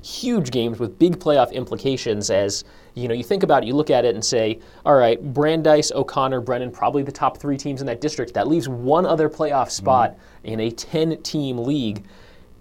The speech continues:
Speaker 1: Two really big games that could go a long way in determining it. The Stevens Falcons came in four and one in district, and if they had won on Friday night, they really could have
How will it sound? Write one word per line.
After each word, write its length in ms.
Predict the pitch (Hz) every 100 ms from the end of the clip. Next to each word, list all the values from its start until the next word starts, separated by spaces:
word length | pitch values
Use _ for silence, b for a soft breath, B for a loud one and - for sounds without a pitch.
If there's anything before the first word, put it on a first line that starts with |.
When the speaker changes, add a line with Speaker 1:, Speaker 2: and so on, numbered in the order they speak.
| - 127 98 113 - -
Speaker 1:
Two 480 | - 180 185 143
really 340 | 131 156 185 190
big 200 | 180 139
games 200 | 135 123
that 60 |
could 140 | 120 151
go 140 | 143
a 100 | 120
long 360 | 120 127 131 117
way 180 | 120 123
in 160 | 113
determining 440 | 107 - 160 135 107
it. 140 | 95 B B
The 80 | 143
Stevens 400 | - 226 302 -
Falcons 460 | 151 185 190 131 -
came 240 | 160 151
in 140 | 143
four 360 | 120 - 156 202
and 80 | 170
one 180 | 156 151
in 140 | 123
district, 380 | 123 127 101 98
and 100 | 104
if 80 | -
they 280 | 160 202 - -
had 260 | - 151
won 360 | 127 120 147 175
on 200 | 127 123
Friday 480 | 120 143 143 135 113
night, 360 | 110 120 98 - b b b b -
they 160 | 160
really 580 | 196 139 151 196 214 190
could 220 | 185 180
have 360 | 160 151 139